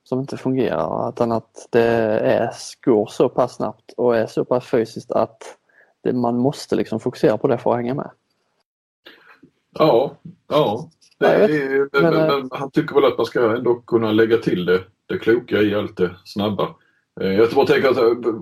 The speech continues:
Speaker 2: ja, kanske därför Jonas Laholm inte har, eh, gjort någon dundersuccé när han, eh, kom hem. De här är han kanske inne på sin tredje säsong nu till och med, eller andra. Eh, det
Speaker 1: Ja.
Speaker 2: känns ju som en riktig då, när man lyssnar på Rustan, utan att Rustan nämnde inga spelare, men,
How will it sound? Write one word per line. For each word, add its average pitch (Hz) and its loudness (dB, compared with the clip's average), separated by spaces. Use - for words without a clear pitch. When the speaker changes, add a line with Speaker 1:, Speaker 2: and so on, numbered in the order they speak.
Speaker 2:
ja, 123 0
kanske 147 0
därför 120 2
Jonas 127 -6
Laholm 127 2
inte 131 -6
har, 117 0
eh, 117 -8
gjort 120 2
någon 117 -2
dundersuccé 104 0
när 101 -4
han, 90 -4
eh, 90 -2
kom 117 -2
hem. 95 -2
De 95 -2
här 90 0
är 95 0
han 92 -4
kanske 95 -8
inne 92 -4
på 87 -14
sin 92 -6
tredje - -2
säsong 104 -4
nu 90 -8
till - -8
och - -10
med, 85 -14
eller 87 0
andra. 87 0
Eh, - -8
det - -8
Speaker 1:
Ja. - -2
Speaker 2:
känns 107 2
ju 107 2
som 107 2
en 110 2
riktig 113 4
då, 98 4
när 90 -6
man 95 -4
lyssnar 95 -6
på 95 -2
Rustan, 98 -2
utan 117 2
att 104 -4
Rustan 104 -2
nämnde 107 -4
inga 104 -4
spelare, 98 -2
men, 92 -4